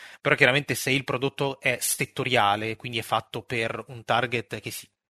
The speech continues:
a cui dai quello che si aspetta, è un target che probabilmente si eccita, però non si, non si scandalizza.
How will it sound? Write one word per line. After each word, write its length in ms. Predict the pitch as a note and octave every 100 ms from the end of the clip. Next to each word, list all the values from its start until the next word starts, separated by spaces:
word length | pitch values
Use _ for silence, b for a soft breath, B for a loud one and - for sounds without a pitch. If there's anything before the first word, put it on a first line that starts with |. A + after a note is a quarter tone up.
| _
a 120 | -
cui 180 | - C3
dai 240 | A#2+ B2+ A2+
quello 260 | C#3+ C3
che 100 | A#2
si 120 | A2+ C3+
aspetta, 600 | - - G2 - C3+ - B B
è 80 | -
un 100 | D3
target 380 | - B2+ B2+ A#2
che 200 | B2 A#2+ A#2+ -
probabilmente 500 | G#2 G#2 A#2 D3 F#3+
si 160 | B2
eccita, 480 | G2+ - - A2+ G2+
però 220 | - A#2+
non 220 | C3+ A#2+
si, 280 | D#2 - G#2+
non 120 | G#2+
si 140 | A2+ A2
scandalizza. 760 | - G#2+ A2 G#2+ G2 - G2+